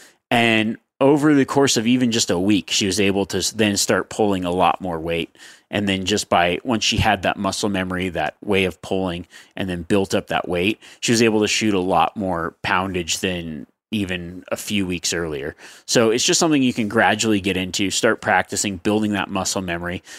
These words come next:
But it's a great idea with that light bow to just understand the mechanics of shooting and get, like, so you don't have any bad habits. 'Cause as soon as you start putting extra weight,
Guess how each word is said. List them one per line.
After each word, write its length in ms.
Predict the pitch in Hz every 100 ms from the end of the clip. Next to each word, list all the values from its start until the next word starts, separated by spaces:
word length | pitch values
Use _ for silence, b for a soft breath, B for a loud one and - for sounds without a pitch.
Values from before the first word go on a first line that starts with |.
| B
But 80 | 139
it's 80 | 131
a 60 |
great 280 | 127 139 151
idea 360 | 139 117 120 110
with 200 | 104 107
that 180 | 104 87
light 240 | 104 95
bow 160 | 101 98
to 100 | 95
just 280 | 107 - -
understand 680 | 127 117 110 - 113 104 90
the 40 |
mechanics 680 | 85 - - 117 107 113 -
of 120 | 113
shooting 400 | - 110 110 120 B B B B
and 220 | 101 101
get, 280 | 107 107 131 _ -
like, 260 | 101 -
so 140 | - 113
you 60 |
don't 160 | 113 -
have 200 | 117 110
any 140 | 98
bad 260 | 90 90 85
habits. 340 | 87 85 -
'Cause 100 | -
as 60 | 107
soon 160 | - 165
as 100 | 151
you 60 |
start 240 | 139 135 -
putting 240 | 131 117
extra 340 | 110 - -
weight, 360 | 85 101 135 -